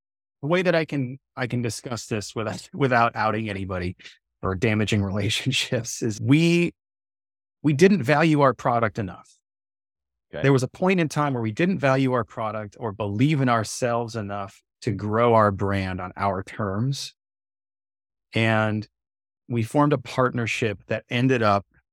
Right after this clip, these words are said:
Speaker 1: costing us dearly. Um, and we learned a lot from that experience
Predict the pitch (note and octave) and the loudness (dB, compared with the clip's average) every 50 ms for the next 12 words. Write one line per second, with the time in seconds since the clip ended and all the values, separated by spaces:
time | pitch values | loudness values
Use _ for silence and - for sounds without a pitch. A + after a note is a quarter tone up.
0 | _ _ _ _ _ - - A#2+ A#2 A#2 - - B2 A2+ G#2+ G2 - - - A2 | _ _ _ _ _ 2 4 4 4 2 0 -6 -6 -6 -6 -8 -10 -14 -16 -10
1 | - G2 F#2 F2+ E2+ D#2+ - - - - _ _ _ _ _ _ _ _ _ _ | -8 -6 -6 -6 -8 -10 -12 -16 -18 -20 _ _ _ _ _ _ _ _ _ _
2 | _ _ _ _ _ _ _ _ _ _ _ _ _ _ - F#2 F2+ F2+ F2 E2+ | _ _ _ _ _ _ _ _ _ _ _ _ _ _ -6 -4 -4 -4 -4 -4
3 | E2 E2+ E2+ E2 - _ _ _ - A#2 A2+ G#2+ G#2+ G#2 G#2 G2+ G2+ G2 A2 _ | -6 -8 -8 -10 -14 _ _ _ -2 0 2 2 2 2 2 0 0 -2 -4 _
4 | _ _ _ _ - A#2 A#2 B2+ B2+ B2 C3 C3+ B2+ A#2+ A2 G2+ G2 G2 G2 G2 | _ _ _ _ -4 0 2 4 4 6 6 6 4 4 2 0 -2 -2 -4 -2
5 | G#2 G2+ G2+ G2 F#2+ - _ _ - - G#2 G2+ G2+ G2 F#2 F#2+ - - - A2 | 0 0 0 0 -2 -4 _ _ -10 -8 -6 -6 -6 -6 -8 -10 -10 -6 -4 -4
6 | F#2 F2+ E2+ E2 G#2 C3+ C3+ - - - | -4 -4 -8 -10 -12 -14 -14 -14 -18 -20